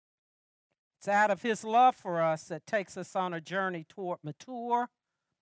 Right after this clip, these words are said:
and complete love towards him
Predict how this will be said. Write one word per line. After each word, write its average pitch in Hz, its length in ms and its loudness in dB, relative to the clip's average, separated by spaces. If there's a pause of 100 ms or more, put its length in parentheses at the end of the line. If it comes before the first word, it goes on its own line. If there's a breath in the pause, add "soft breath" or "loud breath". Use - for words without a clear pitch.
(200)
and 190 160 -2
complete 170 540 -6
love 147 360 -4 (1200)
towards 254 420 -2
him 226 400 0